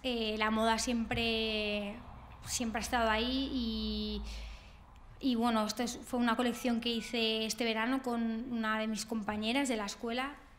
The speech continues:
Bárbara Torrijos, que, que bueno, ella sí, ella sí que se, al final le acabó dedicándose de lleno al diseño y, y bueno, hicimos esta pequeña colaboración juntas de, mm, moda e ilustración, que es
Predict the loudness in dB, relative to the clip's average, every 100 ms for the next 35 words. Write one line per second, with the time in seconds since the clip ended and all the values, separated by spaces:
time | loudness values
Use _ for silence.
0 | -20 -10 -4 -2 2 4 2 2 -2 -2
1 | 0 0 2 2 2 0 -2 -4 -6 -14
2 | -8 -2 0 0 0 2 2 2 2 2
3 | 2 0 2 2 2 0 -2 2 4 4
4 | 4 4 4 4 2 2 2 2 2 0
5 | 0 -4 -12 -14 -14 -14 -14 -12 -12 -6
6 | -2 -2 0 2 2 0 0 2 6 6
7 | 6 4 0 -2 -2 -2 -2 0 0 0
8 | 2 2 0 -2 -4 -2 0 2 4 4
9 | 4 4 2 2 2 2 2 0 4 4
10 | 4 4 4 4 2 2 2 2 2 0
11 | -4 -14 -20 -20 -20 -10 4 10 10 10
12 | 8 4 0 -2 0 0 0 0 0